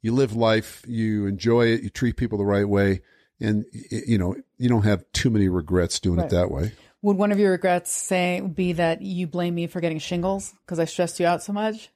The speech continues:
Speaker 2: 'Cause that's not even
Speaker 1: Is that a
Speaker 2: possible.
Speaker 1: regret?
Speaker 2: <laughs> Yeah, you
Speaker 1: No.
Speaker 2: blame me for getting shingles. That's not possible,
Speaker 1: Normally,
Speaker 2: Dave.
Speaker 1: people don't know.
Speaker 2: <laughs>
Speaker 1: Factual events, normally people don't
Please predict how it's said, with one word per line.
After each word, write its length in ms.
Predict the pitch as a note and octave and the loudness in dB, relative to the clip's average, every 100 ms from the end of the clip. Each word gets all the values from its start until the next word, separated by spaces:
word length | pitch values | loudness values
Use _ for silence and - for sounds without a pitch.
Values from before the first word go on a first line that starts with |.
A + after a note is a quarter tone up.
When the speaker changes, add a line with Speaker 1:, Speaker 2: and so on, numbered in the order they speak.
| _ - | _ -6
Speaker 2:
'Cause 120 | A3 | -2
that's 220 | A3 G#3+ | -2 -2
not 140 | A3 | -4
even 180 | F#3+ E3 - D#3+ | -6 -12 -14 -4
Speaker 1:
Is 120 | C3 A2 | -2 0
that 100 | C3+ | 2
a 20 | |
Speaker 2:
possible. 80 | C3+ | 2
Speaker 1:
regret? 580 | A2 F#2+ G#2+ A2+ G3 - - | 2 2 2 2 0 -4 -4
Speaker 2:
<laughs> 40 | - E4+ E4+ F4+ - | -2 -4 -6 -10 -6
Yeah, 200 | C#4 D#3+ | -6 -4
you 140 | G3+ | -2
Speaker 1:
No. 120 | A#3 | 0
Speaker 2:
blame 180 | G#3+ B3 | 0 0
me 100 | C4 | -2
for 100 | B3+ | -4
getting 200 | A3+ G3+ | -4 -6
shingles. 440 | G3 A3 G#3 - - - - | -6 -8 -8 -12 -20 -20 -10
That's 140 | C4 C4+ | -6 -2
not 180 | D#4+ | -2
possible, 200 | C3+ D3+ | 0 2
Speaker 1:
Normally, 360 | A3 C4 G#3+ C#3+ | 2 2 4 4
Speaker 2:
Dave. 120 | F3 | 4
Speaker 1:
people 300 | E3+ E3+ C#3 | 2 2 2
don't 360 | A#2+ B2+ A#2+ - | 2 0 0 -4
know. 340 | A#2+ G#2 G2+ | -2 2 2
Speaker 2:
<laughs> 20 | |
Speaker 1:
Factual 800 | B2+ - D#3+ A3 - - C3 A2+ | 0 0 0 0 -2 0 0 0
events, 640 | G#2+ G#2 G2 F#2+ G2 - - _ - _ - | 0 -2 0 -2 -2 -4 -4 _ -20 _ -4
normally 560 | A#2 C#3 D#3+ C#3 A#2+ | 0 2 2 2 2
people 360 | A2 C3 A#2+ A2+ | 2 0 0 0
don't 400 | G2+ A#2+ B2 - | 0 0 0 -4